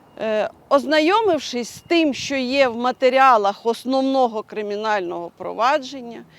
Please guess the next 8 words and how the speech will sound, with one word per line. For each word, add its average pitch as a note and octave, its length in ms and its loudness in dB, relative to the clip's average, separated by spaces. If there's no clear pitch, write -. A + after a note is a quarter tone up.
ми D4 220 0
готові B3+ 640 0
йти A3 320 -6
до G3 180 -6
суду. D3+ 500 -12
Ми C4 240 2
готові A3 680 0
боротися, D4 760 -2